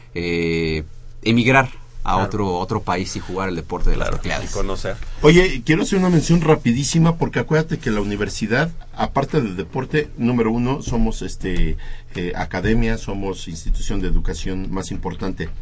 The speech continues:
Speaker 3: Fíjense bien, y no nos salimos de, de, del área médica. Es un orgullo, y yo estoy tratando de contactarla. Yo sé que va a ser un poquito difícil, Javier,
Speaker 2: Ujú.
Speaker 3: espero poderlo lograr. A la doctora, porque, pues, eh, de veras es un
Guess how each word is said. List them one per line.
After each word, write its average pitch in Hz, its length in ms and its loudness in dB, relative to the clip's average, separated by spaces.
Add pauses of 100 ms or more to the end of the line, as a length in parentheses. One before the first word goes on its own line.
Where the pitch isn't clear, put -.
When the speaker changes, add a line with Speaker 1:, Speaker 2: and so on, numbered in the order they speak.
(760)
Speaker 3:
Fíjense 151 380 2
bien, 151 320 6 (160)
y 113 160 2
no 135 160 4
nos 165 140 4
salimos 135 360 2
de, 104 220 0
de, 98 240 0
del 101 240 0
área 123 220 4
médica. 107 480 0 (500)
Es 147 280 4
un 196 220 4
orgullo, 143 720 4
y - 120 0
yo 143 100 0
estoy 180 180 -4
tratando 151 420 -2
de 120 120 -2
contactarla. 113 600 -4
Yo 127 140 -4
sé 165 160 -6
que - 80 -4
va 135 60 -2
a - 20 -6
ser 135 160 -4
un 123 80 -4
poquito 113 360 -8
difícil, 110 440 -6
Javier, 117 340 -2
Speaker 2:
Ujú. 107 80 -2
Speaker 3:
espero 120 360 0
poderlo 107 400 -4
lograr. 92 460 -2 (800)
A 110 180 6
la 104 180 4
doctora, 131 580 4 (420)
porque, 80 560 -2
pues, - 360 -6 (460)
eh, - 100 -2
de 90 100 0
veras 123 300 2
es 120 120 -2
un 123 220 0